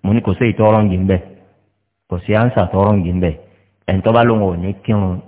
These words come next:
àmọ́ Mùsùlùmí lòun, àmọ́ ẹ̀rùn yìí, ẹ̀rùn ọ̀kan lé kí ni. Wọ́n ẹ yọ tìrún kó ńbẹ. Ẹ sọ fún un pé kèfèrí ni.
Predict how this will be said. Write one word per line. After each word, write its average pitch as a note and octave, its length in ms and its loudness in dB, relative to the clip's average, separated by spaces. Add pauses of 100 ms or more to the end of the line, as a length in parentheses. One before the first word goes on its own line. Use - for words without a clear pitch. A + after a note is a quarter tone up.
(120)
àmọ́ E2 260 -6
Mùsùlùmí G2 380 -4
lòun, F#2 220 -4
àmọ́ E2+ 260 -6
ẹ̀rùn F#2+ 220 -4
yìí, F2 260 -6
ẹ̀rùn E2 240 -8 (120)
ọ̀kan D#2+ 240 -8
lé F2 100 -4
kí E2+ 220 -12
ni. E2+ 120 -8 (380)
Wọ́n E2+ 200 -8
ẹ E2+ 80 -4 (100)
yọ F2+ 120 -2
tìrún F2 300 -2
kó G2+ 140 0
ńbẹ. F#2 220 2 (600)
Ẹ - 60 -8
sọ F#2 140 -10
fún F#2 120 -8
un F2+ 60 -10
pé G2 160 -8
kèfèrí E2 440 -8
ni. D#2 100 -12